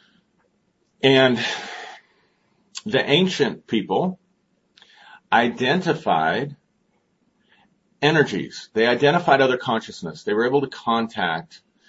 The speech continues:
'cause they weren't locked into this world the same way that we are. So they were able to contact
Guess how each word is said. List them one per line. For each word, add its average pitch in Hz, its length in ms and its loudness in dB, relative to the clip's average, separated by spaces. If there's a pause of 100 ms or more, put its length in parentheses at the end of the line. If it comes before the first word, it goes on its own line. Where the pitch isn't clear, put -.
(220)
'cause 104 140 -14
they 135 100 2
weren't 170 220 0
locked 135 280 2
into 127 220 0
this 104 460 0 (760)
world 113 480 4
the 104 60 -2
same 117 240 -6
way 107 140 0
that 98 120 -4
we 98 140 -2
are. 87 260 -6 (1300)
So - 160 -2
they 139 120 6
were 143 100 8
able 147 160 6
to - 80 -2
contact 123 880 0